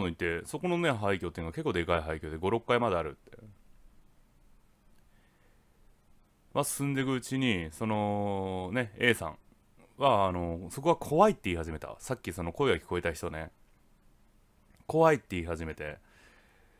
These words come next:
「いや、怖いも何も」って、「こんだけ人数いるし」って、「こんだけ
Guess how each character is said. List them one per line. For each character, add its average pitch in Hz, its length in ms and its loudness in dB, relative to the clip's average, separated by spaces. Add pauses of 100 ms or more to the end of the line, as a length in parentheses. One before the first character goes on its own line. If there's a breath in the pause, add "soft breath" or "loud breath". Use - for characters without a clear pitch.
(720 soft breath)
「い - 60 -8
や、 82 260 -2
怖 123 300 -2
い - 20 -2
も 151 140 0
何 113 160 2
も」 98 260 2
っ 82 60 -6
て、 - 100 -8
「こ 110 140 -4
ん - 20 0
だ 123 80 -2
け 143 80 -4
人 151 180 -2
数 120 120 -2
い 110 60 2
る 113 100 -4
し」 107 220 -4
っ - 20 -6
て、 104 100 -8
「こ 98 120 -6
ん 104 40 -2
だ 107 80 -2
け 110 160 -4